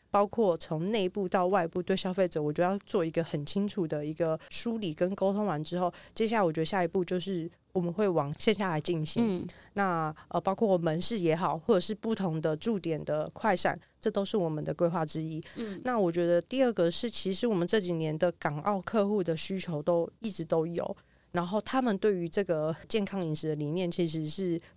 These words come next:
Speaker 1: 非常接受，而且走得也很前面。
Speaker 2: 嗯。
Speaker 1: 啊，所以接下来我们也会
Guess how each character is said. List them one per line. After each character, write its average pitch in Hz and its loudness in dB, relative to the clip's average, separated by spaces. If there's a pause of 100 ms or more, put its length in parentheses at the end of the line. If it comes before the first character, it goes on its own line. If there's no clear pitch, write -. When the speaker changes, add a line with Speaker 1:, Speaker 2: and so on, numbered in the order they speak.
Speaker 1:
非 - 4
常 180 0
接 175 0
受， 170 0
而 165 0
且 165 0
走 147 -2
得 147 -2
也 156 -2
很 160 -6
前 147 -4
面。 160 -4 (120)
Speaker 2:
嗯。 202 2
Speaker 1:
啊， 180 0
所 208 0
以 190 0
接 233 -2
下 220 0
来 165 2
我 147 0
们 151 -2 (120)
也 160 0
会 180 0